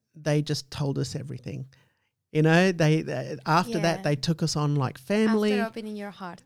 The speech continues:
Speaker 1: And then they took us. So before we end this,
Speaker 2: Yeah,
Speaker 1: 'cause it's
Speaker 2: because I
Speaker 1: come
Speaker 2: have,
Speaker 1: like that.
Speaker 2: yeah,
Speaker 1: I
Speaker 2: I
Speaker 1: know.
Speaker 2: have to go to the radio show. <laughs>
Speaker 1: Um, one past life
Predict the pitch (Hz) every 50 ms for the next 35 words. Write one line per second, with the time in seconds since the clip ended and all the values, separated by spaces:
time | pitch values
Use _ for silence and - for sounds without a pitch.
0 | - - - 160 156 160 160 151 151 156 147 143 139 - 147 147 - - 135 131
1 | - - - 143 147 143 143 143 - _ _ _ _ _ - - - - - _
2 | _ - 180 175 - - - 269 294 302 277 247 226 202 190 160 147 147 143 -
3 | - 110 117 - - - - - - - _ _ _ _ _ _ _ 202 214 208
4 | 185 170 175 151 156 208 202 - 196 175 170 165 151 143 147 - - 139 - 233
5 | 233 220 214 147 147 165 160 139 120 123 214 196 202 214 - 226 202 196 180 190
6 | 190 196 196 233 233 - 202 - - 277 - - - 294 240 - 190 190 190 185
7 | - - - _ _ _ - - 190 180 170 220 233 254 262 254 247 - - 214
8 | 185 165 - - 151 120 117 135 - - - - -